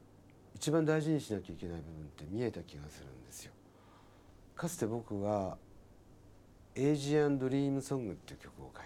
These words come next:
た。それはパラリンピックの時に、長野で行われたパラリンピックの時に書いたんですね。その時は「アジアの夢の歌」っていう曲を書いた。で、今度は「ワールドドリームス」っていう世界の夢になった。ところが、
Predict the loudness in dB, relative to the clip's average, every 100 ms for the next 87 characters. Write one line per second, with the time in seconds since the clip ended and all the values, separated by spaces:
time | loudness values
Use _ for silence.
0 | -16 -20 -20 -20 -16 -4 -2 0 0 2
1 | 0 0 -2 -2 -4 -6 -10 -12 -12 -16
2 | -20 -20 0 2 4 2 -2 -6 -8 -8
3 | -10 -8 -6 -4 -6 -8 -10 -8 -4 -6
4 | -6 -14 -16 -20 -20 -16 -16 -16 -20 -20
5 | -20 -20 -20 -2 0 2 4 6 4 2
6 | 2 4 4 4 2 -2 -2 0 0 -4
7 | -8 -12 -16 -18 -20 -20 -20 -20 -20 -20
8 | -20 -20 -20 -20 -20 -20 -20 -8 -2 4
9 | 6 6 6 6 4 -2 0 2 2 0
10 | -8 -14 -14 -14 -10 -2 2 4 4 -2
11 | -6 -6 -8 -12 -18 -20 -20 -20 -20 -20
12 | -20 -20 -20 -10 -6 0 4 4 2 0